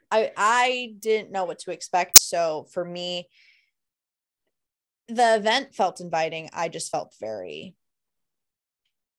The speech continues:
out of place 'cause I'm a very socially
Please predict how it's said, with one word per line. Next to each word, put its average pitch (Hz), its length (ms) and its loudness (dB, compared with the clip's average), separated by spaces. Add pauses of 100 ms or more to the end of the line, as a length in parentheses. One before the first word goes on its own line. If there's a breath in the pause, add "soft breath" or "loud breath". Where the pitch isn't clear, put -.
(400)
out 185 180 4
of - 240 -16
place 175 480 -4
'cause 180 200 -12
I'm 160 420 -8
a 175 100 -10
very 156 280 -6
socially - 440 -12